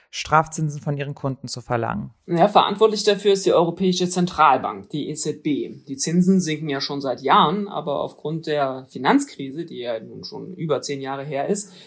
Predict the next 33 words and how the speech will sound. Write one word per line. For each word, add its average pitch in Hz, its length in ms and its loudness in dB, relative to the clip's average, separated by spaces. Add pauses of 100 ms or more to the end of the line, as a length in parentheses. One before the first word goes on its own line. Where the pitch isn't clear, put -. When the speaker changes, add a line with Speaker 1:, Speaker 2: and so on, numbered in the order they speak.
Speaker 2:
ist 180 180 0
es 185 140 0
zu 190 120 0
dieser 185 320 4
extrem 226 880 -2
expansiven 185 680 -4
Geldpolitik 123 560 -4
gekommen. - 460 -12 (500)
Banken 233 360 2
sind 202 340 0
dazu 185 360 4
angehalten, 196 680 0
Kredite 202 440 4
zu - 140 -6
vergeben, 135 540 -4
damit 185 260 -4
die 190 140 -2
Wirtschaft 202 340 4
angekurbelt - 800 -12
werden - 260 -6
soll. - 280 -12 (120)
Es - 80 0
soll 156 380 2
möglichst 277 580 8
wenig 226 380 -4
Geld 185 400 2
auf 190 280 2
Konten 180 460 0
einfach 196 400 -2
nur 196 220 0
so 190 100 0
nutzlos 208 640 4
rumliegen. 156 560 -2